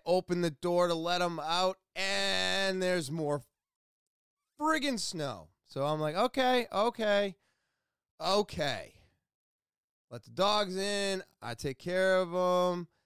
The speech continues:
and I'm like, "You guys will eat when I get back." So six thirty in the morning, <clears throat> I'm outside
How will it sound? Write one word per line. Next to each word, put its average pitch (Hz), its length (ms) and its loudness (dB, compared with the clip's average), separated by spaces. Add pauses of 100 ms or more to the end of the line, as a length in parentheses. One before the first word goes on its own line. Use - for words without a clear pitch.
(160)
and 147 500 -2
I'm 143 120 -4
like, 139 220 -4
"You 143 100 -8
guys 165 440 0
will 139 240 -6
eat 247 240 -6 (460)
when 101 160 -16
I 156 220 -2
get 151 160 -4
back." 95 300 -14
So 120 220 -8
six - 480 -2
thirty 254 440 4
in 240 100 2
the 233 60 2
morning, 143 560 2 (680)
<clears throat> 185 560 -10
I'm 202 420 -2 (260)
outside 170 680 -2